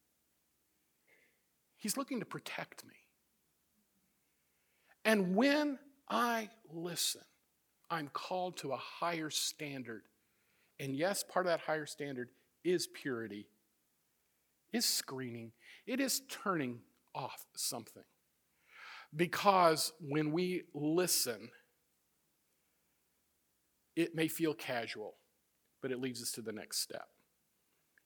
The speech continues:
And that is we think about it, we contemplate it. And when that happens, it's corrosive. It's corrosive. How does the influence get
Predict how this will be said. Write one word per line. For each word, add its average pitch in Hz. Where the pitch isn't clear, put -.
And 135
that 123
is 110
we 123
think 113
about 87
it, -
we 131
contemplate 104
it. -
And 127
when 139
that 202
happens, 127
it's -
corrosive. 101
It's -
corrosive. -
How 202
does 214
the 180
influence 190
get 180